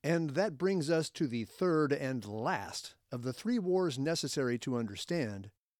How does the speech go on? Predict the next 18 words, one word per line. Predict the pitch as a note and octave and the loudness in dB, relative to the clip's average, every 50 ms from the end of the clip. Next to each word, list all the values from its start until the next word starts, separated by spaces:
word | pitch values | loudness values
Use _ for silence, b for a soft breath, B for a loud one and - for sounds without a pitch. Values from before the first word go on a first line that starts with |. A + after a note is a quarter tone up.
| _ _ _ _ _ _ - | _ _ _ _ _ _ -4
to | - C3+ A#2+ A#2+ | -2 -2 0 0
understand | C#3 C#3+ A#2 A2+ G2+ - - D3+ C#3+ C3 A2+ G2 G2 G2+ G#2+ - _ | 0 0 0 -2 -4 -2 -2 0 0 0 0 -2 -6 -8 -10 -14 _
the | B2 A#2 A2 | -6 -6 -6
Philippine-American | - - C#3 A2+ G2+ G#2 - - A#2+ G#2+ G#2+ A#2 B2+ C3+ C#3 D3 C#3+ B2+ A2+ - A2 G#2+ | -4 -4 -4 -4 -4 -4 -6 -6 -6 -4 -2 -2 0 0 2 2 2 0 0 -2 -4 -4
War. | G2 G#2 G2 G2 F#2+ - - - _ _ _ _ _ _ _ _ _ _ _ _ _ _ _ _ _ _ _ _ _ _ _ _ _ _ _ _ _ _ | -4 -6 -6 -8 -8 -14 -18 -20 _ _ _ _ _ _ _ _ _ _ _ _ _ _ _ _ _ _ _ _ _ _ _ _ _ _ _ _ _ _
The | - G#2+ A#2 G2+ F#2 | -6 -6 -4 -4 -2
Spanish-American | - - - - - C3 D3 D#3+ F3 F3+ F3+ - - F3+ E3+ D3 A#2 B2+ D3 C#3 C3 C3 - D3 C3+ B2 G#2 | -4 -4 -4 -4 -2 0 0 2 2 2 0 0 0 0 0 0 0 0 0 0 0 0 -2 -2 -2 -2 -4
War. | F2+ G#2 B2 A#2 G#2+ G#2 - - - - _ _ _ _ _ _ _ _ _ _ _ _ _ _ _ _ _ _ _ _ _ _ _ _ _ _ _ _ _ _ _ _ _ _ _ _ | -2 -2 0 0 0 -2 -8 -14 -20 -20 _ _ _ _ _ _ _ _ _ _ _ _ _ _ _ _ _ _ _ _ _ _ _ _ _ _ _ _ _ _ _ _ _ _ _ _
And | - B2+ B2 | -10 -4 -2
I | D#3 | -2
will | F3+ E3 E3+ D#3+ | 0 0 -2 -4
tell | - - G#3 A#3 | -2 0 0 2
you | G3+ C#3+ A#2 G2+ | 2 2 2 0
about | F#2+ G2+ F#2+ F#2 F#2 A2+ | 0 -4 -6 -4 -6 -6
it | C3+ - - _ _ _ _ _ _ _ _ _ _ _ _ _ _ _ _ _ - | -10 -10 -16 _ _ _ _ _ _ _ _ _ _ _ _ _ _ _ _ _ -12
next | G2+ G#2+ A#2+ C3+ - - - - - | -6 -4 -4 -4 -4 -8 -10 -10 -10
time. | - D#3 B2+ G#2 E2+ F2+ - C#3 - _ _ _ _ _ _ _ _ _ _ _ _ _ _ _ _ _ _ _ _ _ _ _ _ _ _ _ _ _ _ _ _ _ _ _ _ _ _ _ _ _ _ _ _ _ _ _ _ _ - | -6 -4 -4 -4 -6 -10 -16 -20 -20 _ _ _ _ _ _ _ _ _ _ _ _ _ _ _ _ _ _ _ _ _ _ _ _ _ _ _ _ _ _ _ _ _ _ _ _ _ _ _ _ _ _ _ _ _ _ _ _ _ -2
Anyway, | D3+ F#3+ F#3+ C3+ A#2+ A#2 A#2+ D3 E3+ | 0 2 2 2 2 2 0 -2 -4